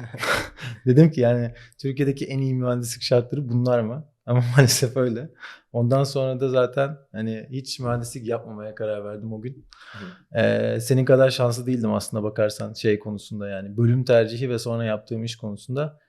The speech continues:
Speaker 1: kendi kişisel hobime döndüm.
Speaker 2: Hı.
Speaker 1: Ama kişisel hobiye dönmek bence, yani kişisel ilgi alanına dönmek en doğru iş. Ne şanslısın ki bence sen bir de onları kendi eğitiminle de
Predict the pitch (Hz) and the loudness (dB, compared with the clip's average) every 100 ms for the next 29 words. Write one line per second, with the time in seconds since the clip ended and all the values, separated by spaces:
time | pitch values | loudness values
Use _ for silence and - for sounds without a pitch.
0 | _ - 143 147 - - 135 131 127 147 | _ 4 4 4 2 4 6 6 6 4
1 | 139 113 127 185 - - 123 127 - - | 4 2 0 -6 -10 -4 0 0 0 2
2 | 131 120 123 131 127 131 131 123 120 120 | 4 4 4 4 2 -2 0 0 0 0
3 | 135 156 - - 104 104 - - 123 113 | -2 -4 -12 -10 -8 -6 -6 2 4 4
4 | 113 113 127 117 110 110 107 113 139 - | 0 2 4 4 2 -2 -2 -2 -4 -6
5 | _ _ _ _ - 117 120 113 110 127 | _ _ _ _ 2 4 6 4 2 -2
6 | 151 - _ _ - 127 123 135 123 - | -4 -8 _ _ -2 2 4 4 2 -4
7 | 147 139 127 127 123 131 131 123 120 131 | -6 0 2 2 2 4 4 2 2 2
8 | 127 - _ - 120 127 135 147 123 131 | 2 -2 _ 2 4 6 4 4 2 2
9 | 113 120 120 131 131 123 135 | 0 -2 -4 -4 -2 -2 -2